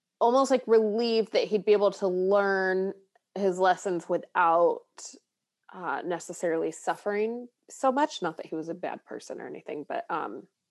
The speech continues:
it was, and, and I felt like his passing was going to be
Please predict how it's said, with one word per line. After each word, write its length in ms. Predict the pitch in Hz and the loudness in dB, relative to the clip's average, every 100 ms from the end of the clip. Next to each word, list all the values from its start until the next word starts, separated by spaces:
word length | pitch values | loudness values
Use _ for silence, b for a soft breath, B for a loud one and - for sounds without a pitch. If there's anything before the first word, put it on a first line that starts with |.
| _ _ _ _ _ _ _ - | _ _ _ _ _ _ _ 0
it 120 | 202 | 4
was, 340 | 202 196 185 - b b b b b b b _ | 6 4 2 -6 b b b b b b b _
and, 360 | 240 220 208 - _ - | 4 4 2 -4 _ 0
and 140 | 226 | 4
I 120 | 233 | 4
felt 420 | 220 - 262 262 - | 2 0 2 4 4
like 200 | 302 302 | 2 2
his 240 | 294 294 | -2 -2
passing 540 | - - 233 226 254 233 | -2 0 2 2 2 4
was 180 | 220 | 0
going 420 | - 208 208 208 208 | 2 2 4 2 2
to 140 | 202 | -2
be 960 | 185 202 202 196 196 190 185 170 - | -2 -2 0 2 2 2 2 0 -4